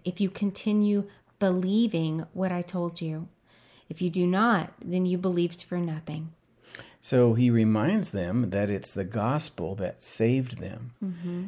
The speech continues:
Speaker 2: And so that's the importance of taking a stand on it. And when you take a stand on the gospel, Jody, you're anchored.
Speaker 1: Yes.
Speaker 2: You are stable.
Speaker 1: Yes.
Speaker 2: You are not tossed about by every wind and wave of doctrine.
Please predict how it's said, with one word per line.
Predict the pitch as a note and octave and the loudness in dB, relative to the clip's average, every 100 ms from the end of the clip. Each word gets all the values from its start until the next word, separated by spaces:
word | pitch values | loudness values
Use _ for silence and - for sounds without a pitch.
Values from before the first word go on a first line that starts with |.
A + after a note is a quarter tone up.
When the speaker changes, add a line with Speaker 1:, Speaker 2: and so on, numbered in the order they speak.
| - | -2
Speaker 2:
And | G#2+ | -2
so | - A2+ | 2 4
that's | A2 A#2 - | 6 4 2
the | A#2+ | 0
importance | G2+ G2 - F3+ F3+ G#2+ - | 0 0 0 0 2 2 0
of | G#2 - | -6 -2
taking | G#2+ G#2+ G#2 F#2 | -2 0 -2 -2
a | |
stand | - - A2 A#2+ B2+ A2 | -6 -2 2 4 4 2
on | F2 - | -2 -8
it. | - - _ - - - - | -12 -18 _ -20 -20 -14 4
And | B2 C3 | 6 8
when | C3 G3 G#3+ | 6 6 4
you | G3 | 2
take | E3 D#3+ | -2 -2
a | C3 | -2
stand | - B2 A#2 A2+ | 0 2 4 4
on | |
the | F#2+ | 0
gospel, | G2 A#2 E3 E3+ - B2 | -2 -2 -2 -6 -2 -2
Jody, | A2+ G2+ F#2+ | 0 -2 -2
you're | F#2 G2+ - _ - | -2 -4 -6 _ -2
anchored. | C#3 - A2 - A#2 _ - - | 0 0 -4 -6 -14 _ -20 -10
Speaker 1:
Yes. | F#3+ F3 A2+ | -8 -6 -2
Speaker 2:
You | A2 A#2+ A#2+ | 2 4 2
are | - G#2+ G2 | 2 2 2
stable. | G2 - - C3+ D3+ A#2+ - - _ - | -4 -8 -2 0 2 0 -4 -10 _ -6
Speaker 1:
Yes. | F#3+ F3+ F3 - C#3 | -4 -4 -6 -12 -8
Speaker 2:
You | A2 G#2+ G#2 G#2 - | -2 0 0 -2 2
are | G#2+ G#2+ | 2 4
not | A2 B2+ C3 - | 2 2 -2 -4
tossed | C3+ C3+ C3 - | -2 0 -2 -2
about | A#2+ C3 D3 A#2 G2 | 0 2 2 -2 -4
by | G2+ | -4
every | G#2 B2 C3 C3 | -2 -2 2 0
wind | A#2 A2 A#2+ C3 C3+ | 2 4 6 6 4
and | C3 G#2 | 2 2
wave | G#2+ A#2+ C3 B2 | 4 4 4 2
of | A#2+ A#2+ | -2 -2
doctrine. | G#2 B2+ C3 - F2 - | -4 -4 -6 -8 -8 -10